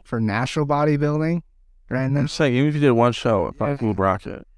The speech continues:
Speaker 1: Yeah, no, I've, I've considered doing a show.
Speaker 2: 'Cause I feel like you have, my mind, I don't,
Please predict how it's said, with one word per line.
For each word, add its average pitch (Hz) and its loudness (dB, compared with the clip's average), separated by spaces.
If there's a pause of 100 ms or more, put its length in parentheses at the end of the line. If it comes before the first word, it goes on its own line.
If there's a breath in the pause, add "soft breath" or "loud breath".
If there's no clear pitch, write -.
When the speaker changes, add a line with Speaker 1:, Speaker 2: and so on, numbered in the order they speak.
(200)
Speaker 1:
Yeah, 156 -2
no, 151 -2
I've, 147 0
I've 240 2
considered 196 2
doing 147 -2
a 131 -4
show. 127 -10 (120)
Speaker 2:
'Cause - -8
I 120 0
feel 170 0
like 147 -2
you 151 2
have, 123 -2 (800)
my 117 2
mind, 113 0 (500)
I - 0
don't, 104 2